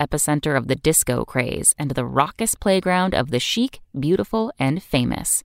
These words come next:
where extraordinary events, like Bianca Jagger entering the club on a white horse, became the norm.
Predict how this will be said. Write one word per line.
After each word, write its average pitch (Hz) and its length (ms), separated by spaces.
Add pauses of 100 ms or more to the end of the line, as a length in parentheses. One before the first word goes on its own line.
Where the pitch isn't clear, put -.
(120)
where 143 200
extraordinary 143 1120
events, 131 480
like 143 240
Bianca 143 400
Jagger 131 600
entering 143 360
the 127 80
club 135 300
on 127 160
a 123 80
white 139 360
horse, - 680
became 123 380
the 135 100
norm. 151 420